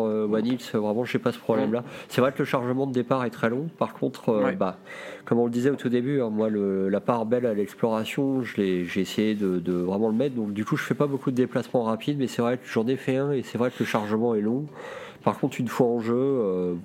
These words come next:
Speaker 1: ça tourne, euh, su-, ça tourne nickel. C'est vrai
Speaker 2: Mm.
Speaker 1: qu'il est, il est beaucoup plus taillé pour les séries X et tout, euh,
Speaker 2: Complètement,
Speaker 1: P S cinq,
Speaker 2: ouais.
Speaker 1: et cetera. Mais, euh, en tout cas, je pense que sur P S quatre Pro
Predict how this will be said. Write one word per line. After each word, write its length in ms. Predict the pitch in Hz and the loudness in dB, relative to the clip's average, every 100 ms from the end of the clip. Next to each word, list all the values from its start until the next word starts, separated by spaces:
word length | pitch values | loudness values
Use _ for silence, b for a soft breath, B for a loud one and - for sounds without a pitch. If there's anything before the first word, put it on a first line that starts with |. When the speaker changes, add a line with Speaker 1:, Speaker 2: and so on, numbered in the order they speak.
| - | -2
Speaker 1:
ça 140 | 107 | -2
tourne, 320 | - 113 110 | 0 0 2
euh, 680 | 98 92 90 90 87 85 85 | 2 2 0 0 0 -2 -4
su-, 240 | - - | -4 -6
ça 160 | 104 - | -2 0
tourne 240 | 117 104 | 0 0
nickel. 340 | 104 101 101 85 B B - | 0 0 0 -2 B B -6
C'est 120 | - | 0
vrai 100 | 107 | 2
Speaker 2:
Mm. 40 | |
Speaker 1:
qu'il 220 | 131 113 95 | 2 0 0
est, 60 | |
il 220 | 92 92 | 2 2
est 40 | 95 | 2
beaucoup 220 | 101 117 | 0 0
plus 260 | 110 117 - | -2 -2 2
taillé 320 | 107 107 117 | 2 4 0
pour 180 | - 95 | 0 -2
les 60 | |
séries 440 | 90 - 95 98 107 | 0 0 0 2 0
X 120 | 104 | 0
et 60 | 104 | -2
tout, 180 | 139 139 B B B B B - | -2 -4 B B B B B -4
euh, 340 | 98 87 85 | 0 2 2
Speaker 2:
Complètement, 280 | 82 156 170 | 4 4 4
Speaker 1:
P 60 | 110 | 2
S 60 | |
cinq, 280 | 107 98 104 90 | 2 0 -2 -4
Speaker 2:
ouais. 100 | 87 | -2
Speaker 1:
et 40 | |
cetera. 440 | - - 110 131 - B B B B B - | -2 0 2 0 -4 B B B B B -2
Mais, 300 | 104 101 101 | 2 4 4
euh, 1160 | 101 101 98 98 95 95 92 92 92 90 90 90 | 4 2 2 2 2 2 2 2 0 0 0 0
en 100 | - | 0
tout 180 | 113 - | 0 -2
cas, 160 | 127 147 | 0 0
je 120 | 143 | 0
pense 180 | 147 - | -4 0
que 120 | 127 | 0
sur 180 | - 117 | 0 -2
P 160 | - | 0
S 140 | 120 - | 0 2
quatre 220 | 123 117 | -2 -2
Pro 540 | - - 135 139 139 | -4 2 4 4 0